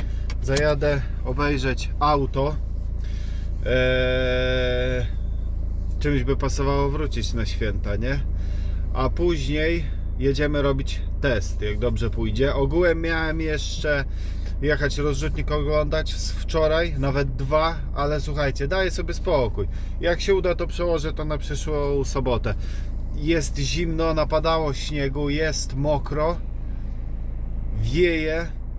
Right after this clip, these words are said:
i jest niedziela. Też bym chciał poodpoczywać trochę,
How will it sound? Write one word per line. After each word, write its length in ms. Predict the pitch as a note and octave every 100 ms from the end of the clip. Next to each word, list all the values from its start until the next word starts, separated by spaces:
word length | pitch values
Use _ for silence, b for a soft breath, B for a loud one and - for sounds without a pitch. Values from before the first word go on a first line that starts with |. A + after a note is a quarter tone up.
| - - - - - - - - -
i 220 | B2 D3+
jest 320 | E3 D#3 - E3
niedziela. 640 | E3+ D#3+ D#3+ B2 G#2 G2+
Też 180 | C#3+ C#3+
bym 120 | D#3
chciał 240 | - D3+
poodpoczywać 1000 | C3+ D#3 D3+ D#3 D3+ - D#3 D3 C#3+ -
trochę, 380 | B2+ C3+ -